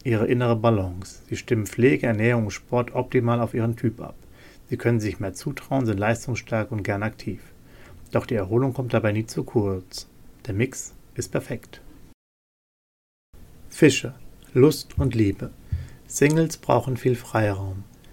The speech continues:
Sie lernen gerne neue Leute kennen, sind auch offen für ein Abenteuer, aber mehr ist nicht drin. Sie sind liiert? Vorsicht, sie neigen zu Diskussionen und Prinzipienreiterei. Alltagskram steht auf dem Plan. Ihre großzügige Wesensart hilft ihnen, die Konflikte zu entschärfen.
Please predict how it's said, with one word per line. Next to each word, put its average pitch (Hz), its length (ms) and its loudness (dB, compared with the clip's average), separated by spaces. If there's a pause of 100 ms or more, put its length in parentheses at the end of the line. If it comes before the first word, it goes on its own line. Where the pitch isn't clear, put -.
Sie - 120 2
lernen 120 320 6
gerne 113 260 4
neue 104 240 2
Leute 143 320 4
kennen, 127 360 -2
sind 120 180 -2
auch - 220 -4
offen 120 260 -2
für - 160 -6
ein 110 120 -4
Abenteuer, 143 600 0 (320)
aber - 160 0
mehr 104 200 0
ist - 160 -4
nicht 139 160 -4
drin. 95 320 -2 (380)
Sie 117 120 -2
sind 104 300 2
liiert? - 480 2 (520)
Vorsicht, 170 520 4
sie - 120 -4
neigen 104 340 -2
zu - 120 0
Diskussionen 117 720 0
und 127 160 -6
Prinzipienreiterei. 113 1120 -2 (760)
Alltagskram 135 720 2
steht 123 200 -6
auf 120 120 -4
dem 123 160 -4
Plan. 107 380 -10 (420)
Ihre 110 180 0
großzügige 117 680 2
Wesensart 117 640 0
hilft 135 320 4
ihnen, 123 100 0
die 110 80 -2
Konflikte 117 540 -4
zu - 160 -4
entschärfen. 117 540 -2